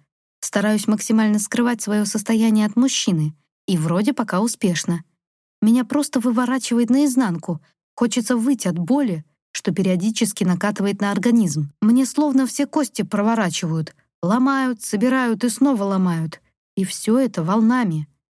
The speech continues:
Пять минут агонии, когда хочется кричать не своим голосом. И всё затихает. Таня требует сказать Курту, потому что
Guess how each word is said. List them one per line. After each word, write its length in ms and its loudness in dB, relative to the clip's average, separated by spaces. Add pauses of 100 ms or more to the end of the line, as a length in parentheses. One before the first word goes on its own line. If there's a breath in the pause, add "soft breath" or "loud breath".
(280)
Пять 220 0
минут 280 0
агонии, 640 2 (280)
когда 300 -2
хочется 440 -2
кричать 440 0
не 60 0
своим 360 2
голосом. 580 -2 (300)
И 100 4
всё 280 0
затихает. 720 -4 (960)
Таня 260 2
требует 460 -2
сказать 460 -2
Курту, 380 -4
потому 360 0
что 240 -4